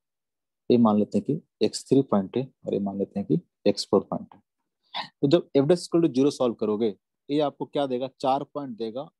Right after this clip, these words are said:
X one, X two, X three and X four। चार point देगा कि नहीं जाएगा? क्योंकि हर ये चारों point पे क्या है, slope क्या है?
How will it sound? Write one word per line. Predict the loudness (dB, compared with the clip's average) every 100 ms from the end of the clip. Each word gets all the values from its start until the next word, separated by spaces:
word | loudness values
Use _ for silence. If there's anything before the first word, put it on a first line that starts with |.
| _ -8
X | -8 -2
one, | 0 0 -4 _ _ _ _ _ _ _ _ -4
X | -4 -4 -4
two, | -4 -6 _ _ _ _ _ _ _ _ _ _ _
X | -10 -8 -4
three | -2 -2 -6 _ _ _ _ -6
and | -4 -4 -10 _ -8
X | -8 -6
four। | -6 -6 _ -20 _ _ _ _ _ _ _ _ 2
चार | 2
point | 4 4
देगा | 4 4
कि |
नहीं | 2
जाएगा? | -2 -2 -6 _ _ _ -6
क्योंकि | -2
हर | 4 4
ये | 6
चारों | 6 4
point | 4 0 -2
पे | -4
क्या | -2
है, | -2
slope | -2 -2 0
क्या | 0 -2
है? | -2